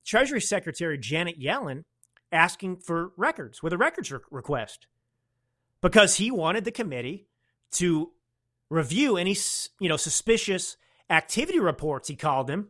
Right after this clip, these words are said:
the Treasury might have related to Hunter Biden's financial transactions over the years. Now, look, he's not asking even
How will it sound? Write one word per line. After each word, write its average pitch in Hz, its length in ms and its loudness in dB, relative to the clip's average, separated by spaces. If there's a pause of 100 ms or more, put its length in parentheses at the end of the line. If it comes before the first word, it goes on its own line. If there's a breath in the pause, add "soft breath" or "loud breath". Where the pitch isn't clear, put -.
(500)
the 175 80 -2
Treasury 214 440 6
might 190 180 6
have 160 240 8
related 160 280 0
to 175 100 0
Hunter 147 260 -2
Biden's 139 300 -2
financial 139 420 -6
transactions 139 680 -4
over 123 180 -8
the 185 100 -6
years. 320 300 -2
Now, 202 180 6
look, 294 240 6 (2250 soft breath)
he's 302 300 2
not 277 200 8
asking 220 640 0
even 135 360 -4